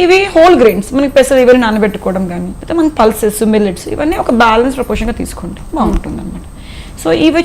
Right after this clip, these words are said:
చేసుకుంటూ ప్రొసీజర్స్ లాంటివి చేయించుకుంటే they'll get a better results. కొంతమందికి మీరు చెప్పినట్టు అందరికీ ఎలిజిబిలిటీ ఉండదు హై ఫో-, so ఆ ఎలిజిబిలిటీ లేని వాళ్ళకి బాధపడవసరం లేదు.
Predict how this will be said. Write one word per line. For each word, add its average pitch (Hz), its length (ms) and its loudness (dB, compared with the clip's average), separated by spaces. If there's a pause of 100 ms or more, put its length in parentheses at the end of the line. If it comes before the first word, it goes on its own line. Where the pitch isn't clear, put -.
చేసుకుంటూ 330 680 0 (520)
ప్రొసీజర్స్ 277 340 2
లాంటివి 269 260 0
చేయించుకుంటే 220 580 -2 (200)
they'll 262 240 2
get 214 80 -6
a 370 80 -4 (100)
better - 240 -2
results. - 320 -12 (460)
కొంతమందికి 359 840 2
మీరు 320 180 2
చెప్పినట్టు 277 760 0
అందరికీ 269 400 0
ఎలిజిబిలిటీ 254 440 2
ఉండదు 202 280 0
హై 190 180 -2
ఫో-, - 200 -6 (520)
so 226 140 4
ఆ 220 200 4
ఎలిజిబిలిటీ 262 460 2
లేని 269 200 4
వాళ్ళకి 262 320 0
బాధపడవసరం 196 680 -2
లేదు. - 120 -16